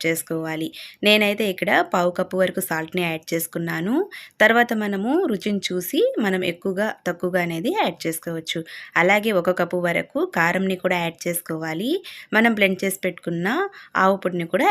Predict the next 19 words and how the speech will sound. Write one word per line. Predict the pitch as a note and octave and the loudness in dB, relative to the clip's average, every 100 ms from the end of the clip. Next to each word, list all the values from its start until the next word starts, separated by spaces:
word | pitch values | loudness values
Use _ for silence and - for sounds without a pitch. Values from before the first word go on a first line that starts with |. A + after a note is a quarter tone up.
| A3+ | 2
యాడ్ | E3 - | 0 -4
చేసుకోవాలి. | D#3 D#3 - D#3 D#3+ D#3 - - A#3 | -6 -6 -8 -8 -8 -8 -12 -6 -4
ఇప్పుడు | A#3 C4+ D#4 | 4 4 6
పావు | G3+ F#3+ | 6 6
టీ | G3 | 2
స్పూన్ | - G3 F#3+ | -2 0 0
వరకు | - F#3+ | 0 -2
పసుపుని | F3 - G3 F#3+ | -2 -2 -2 2
కూడా | F#3 F3+ | 4 4
యాడ్ | E3+ F3 | 2 0
చేసుకొని | F3+ F3+ F3+ F#3+ D4+ A4+ - G3 | -2 -2 -4 -2 -2 -2 0 0
అంతా | F#3+ A3 F#3 | 2 2 2
కలిసే | E3 F#3 F3+ | 0 -2 -2
విధంగా | F3 E3+ F3+ D4+ A#4+ F#3+ | -2 -4 0 0 0 -2
బాగా | D#3+ F#3 G3 | -2 -2 -2
కలుపుకోవాలి. | D#3+ D#3+ - E3 E3 E3+ - _ _ - - - | -6 -8 -6 -6 -4 -6 -10 _ _ -20 -20 -4
So, | B3 A#3 | 0 2
నేనైతే | G#3+ G#3 G#3+ G#3 D#4+ D4 | 2 2 0 0 0 0
ఇక్కడ | - | 0